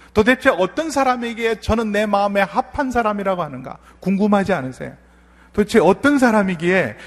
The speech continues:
"저 사람은 내 마음에 합한 사람, 하-, 하나님 마음에 드는 사람,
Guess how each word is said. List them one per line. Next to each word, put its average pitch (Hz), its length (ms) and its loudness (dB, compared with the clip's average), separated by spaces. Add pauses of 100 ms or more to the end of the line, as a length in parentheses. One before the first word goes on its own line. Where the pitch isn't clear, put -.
(160)
"저 185 120 0
사람은 175 420 0
내 156 140 2
마음에 151 300 0
합한 185 340 -2
사람, 123 280 -8 (260)
하-, - 280 -2
하나님 311 440 2
마음에 214 380 2
드는 165 320 -2
사람, 123 260 -10